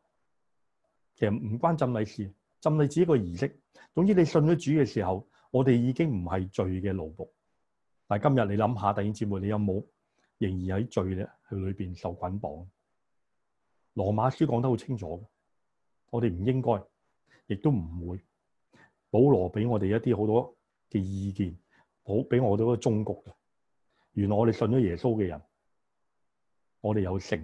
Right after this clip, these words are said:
聖嘅，sanctification，成聖嘅。咁將來呢，講道嘅時候呢，我就會講詳細啲成聖呢樣嘢，今日就唔講啦。係 walk through the Bible。保羅呢度感謝神係咩啊？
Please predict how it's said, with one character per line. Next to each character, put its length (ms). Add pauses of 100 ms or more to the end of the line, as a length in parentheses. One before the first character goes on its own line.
(120)
聖 280
嘅， 80 (520)
sanctification， 760 (960)
成 420
聖 140 (160)
嘅。 80 (640)
咁 140
將 160
來 260
呢， 80 (340)
講 220
道 100
嘅 140
時 160
候 80
呢， 220
我 100
就 80
會 120
講 420 (180)
詳 240
細 220
啲 240
成 180
聖 140
呢 80
樣 160
嘢， 180
今 160
日 80
就 100
唔 140
講 220
啦。 100 (280)
係 120
walk 220
through 180
the 80
Bible。 380 (680)
保 80
羅 280
呢 60
度 100
感 140 (100)
謝 120
神 140
係 40
咩 140
啊？ 140